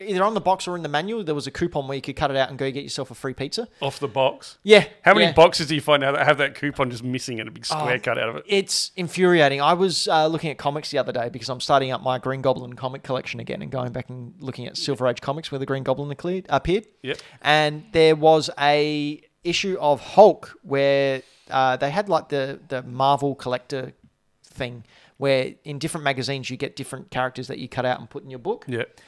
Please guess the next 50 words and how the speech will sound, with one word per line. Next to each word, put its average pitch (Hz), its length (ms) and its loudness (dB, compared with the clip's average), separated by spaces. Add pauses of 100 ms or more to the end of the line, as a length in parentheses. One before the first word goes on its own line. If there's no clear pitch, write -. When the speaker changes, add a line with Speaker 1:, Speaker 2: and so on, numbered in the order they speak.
(160)
Speaker 1:
Uh, 127 300 0
I 123 100 -2
think 160 160 -6
one 143 140 0
of 139 60 -4
them 147 260 -8 (180)
happened 127 340 -8
in 117 40 -16
Hulk 151 320 -2
one 135 160 -2
eighty-one. 135 420 -2
For 139 120 -10
those 127 180 -6
of 123 80 -10
you 123 80 -8
who 117 100 -8
don't 156 200 -2
know, 175 120 -4
that 156 120 -2
was 113 80 -14
the 135 80 -8
first - 260 -8
appearance 131 300 -14
of 117 60 -12
Wolverine. 120 520 -6 (420)
And 139 220 -2
kids 196 240 2
at 190 80 -2
the 160 80 -6
time, 160 480 4
back 160 160 2
in 156 80 -8
the 143 60 -8
sixties - 600 -6
and 135 100 -8
seventies, 135 380 -2
cut - 300 -2
these 151 160 -6
pictures 156 380 -4
out 135 320 2
and, 135 160 -6
like, 147 200 4
Speaker 2:
Oh. 131 220 -2 (320)
Speaker 1:
make 160 240 2
a, 151 240 4
a, 139 140 2 (260)
a 147 220 0 (320)
graded 156 400 2
nine 160 300 4
comic 147 340 -6